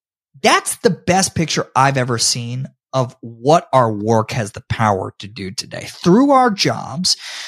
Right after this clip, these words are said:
we can serve as a stylus of sorts, scratching off the darkness of this world, anything that doesn't belong in the eternal kingdom of God, and revealing glimpses of what does belong on the other side. Let me give you a few examples.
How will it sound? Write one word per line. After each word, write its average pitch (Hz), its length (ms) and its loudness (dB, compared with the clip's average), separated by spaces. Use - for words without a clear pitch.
we 196 200 0
can 226 200 0
serve 165 440 0
as 127 140 -2
a 127 80 -2
stylus 143 960 0
of 113 160 -8
sorts, - 380 -4
scratching 202 760 0
off 175 240 0
the 139 180 -2
darkness 175 720 2
of 139 240 -2
this 113 240 -4
world, 107 500 0
anything 196 380 2
that 139 200 0
doesn't 165 300 2
belong 147 340 2
in 135 80 -2
the 117 120 -6
eternal 131 320 -6
kingdom 123 280 -8
of 113 120 -8
God, 131 300 2
and 175 120 0
revealing 170 460 0
glimpses 185 720 0
of 165 160 0
what 190 220 2
does 277 320 4
belong - 640 -4
on 156 140 4
the 131 120 2
other 110 160 -2
side. 80 240 -6
Let 190 80 4
me 226 60 2
give 196 140 2
you 156 60 6
a 131 40 2
few 120 140 -4
examples. - 500 -10